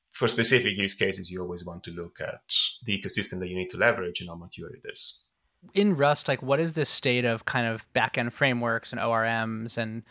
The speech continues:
Speaker 2: all of the supporting tooling that you know, helps make it so easy nowadays to write a, a backend in Python or JavaScript or Java.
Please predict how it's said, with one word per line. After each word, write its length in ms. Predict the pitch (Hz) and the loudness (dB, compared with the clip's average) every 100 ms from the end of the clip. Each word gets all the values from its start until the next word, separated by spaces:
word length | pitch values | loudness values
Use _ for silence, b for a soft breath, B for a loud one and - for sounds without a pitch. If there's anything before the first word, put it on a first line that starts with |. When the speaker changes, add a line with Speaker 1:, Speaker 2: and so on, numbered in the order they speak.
| B B - | B B -2
Speaker 2:
all 340 | 117 120 117 | 4 4 4
of 260 | 117 113 113 | -2 -4 -8
the 180 | 113 | -6
supporting 640 | 113 - - 131 117 113 113 | -2 -4 -2 0 0 0 -2
tooling 640 | - 110 110 113 117 120 | -4 -4 -2 -2 -2 -2
that 360 | 113 104 107 _ _ _ - | -2 -2 -4 _ _ _ -10
you 80 | |
know, 80 | 110 | -8
helps 420 | - 120 - - | -2 -2 -2 -4
make 240 | 123 113 110 | -4 -4 -4
it 160 | 107 | -6
so 220 | - 135 123 | 0 0 0
easy 260 | 123 117 | -2 -2
nowadays 460 | 113 113 117 110 110 | -6 -6 -4 -4 -4
to 160 | - 120 | -4 -4
write 300 | 110 107 - | -2 -2 -6
a, 380 | - 127 110 - 131 | -4 -2 -2 -4 -6
a 180 | 113 | -6
backend 600 | 113 110 107 120 107 107 | -4 -4 -4 -6 -6 -8
in 240 | 110 107 107 | -10 -10 -10
Python 440 | - 107 107 104 | -10 -8 -6 -6
or 100 | 107 | -6
JavaScript 600 | 110 101 107 - - - | -8 -10 -10 -10 -10 -10
or 100 | 120 | -10
Java. 520 | 113 110 107 117 117 | -6 -4 -4 -4 -10